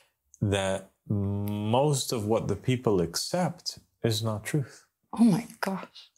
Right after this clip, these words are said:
Speaker 1: But most of what the people deny, actually, is the truth. If you wanna know the truth, then leave what the people are reading,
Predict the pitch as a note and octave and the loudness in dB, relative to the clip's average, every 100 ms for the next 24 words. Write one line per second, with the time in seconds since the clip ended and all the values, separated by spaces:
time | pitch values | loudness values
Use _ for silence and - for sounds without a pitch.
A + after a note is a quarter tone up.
0 | - G2+ A#2 A#2 - - G#2+ B2+ D3 C3+ | -2 2 2 0 -2 -2 0 2 2 0
1 | - A#2 A2+ A2+ G#2+ - A2 F#2 A2+ A2+ | -2 -2 0 2 0 0 -2 0 -2 0
2 | G2+ E2+ E2+ E2+ C#3 G3 F2 D#2 C#2+ - | 0 2 2 2 2 2 2 0 -2 -4
3 | - G2 C3 - _ _ _ _ _ _ | -2 0 -2 -4 _ _ _ _ _ _
4 | _ - F#3+ A#2+ - - - - _ _ | _ -2 -2 -2 -6 -6 -10 -12 _ _
5 | _ _ _ _ A#2+ A2 B2 D#3 E3+ E3+ | _ _ _ _ -2 2 2 4 4 2
6 | C3+ - G2 G#2 G#2 - - A2 G#2 G#2 | 0 0 0 0 -2 -10 -4 0 0 -2
7 | - - A2 C#3+ D#3 D3 B2 A#2 C3 A#2 | -6 -2 2 2 2 2 0 0 0 2
8 | G#2 F2+ F#2 F2+ G#2 G#2+ | 2 2 2 2 -2 -4